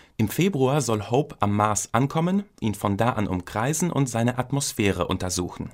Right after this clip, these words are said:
Haushaltsroboter sollen ihre Umgebung besser verstehen. Um ihnen dieses Verständnis zu verleihen, haben amerikanische Forscher eine Art semantisches Navigationssystem entwickelt.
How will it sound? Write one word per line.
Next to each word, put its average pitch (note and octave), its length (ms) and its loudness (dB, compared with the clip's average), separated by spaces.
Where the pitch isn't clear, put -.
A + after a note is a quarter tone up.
Haushaltsroboter C#3 960 2
sollen A#2 320 0
ihre G#2 280 0
Umgebung G#2+ 540 2
besser F#2 280 0
verstehen. F2 580 -4
Um A#2+ 120 4
ihnen C#3 260 6
dieses B2 260 0
Verständnis C3+ 640 0
zu - 120 -2
verleihen, A#2 520 0
haben A#2+ 260 0
amerikanische A2+ 680 -2
Forscher C3 480 -2
eine A2 220 -2
Art A#2+ 280 -2
semantisches A2+ 800 0
Navigationssystem G#2+ 1040 -2
entwickelt. - 720 -4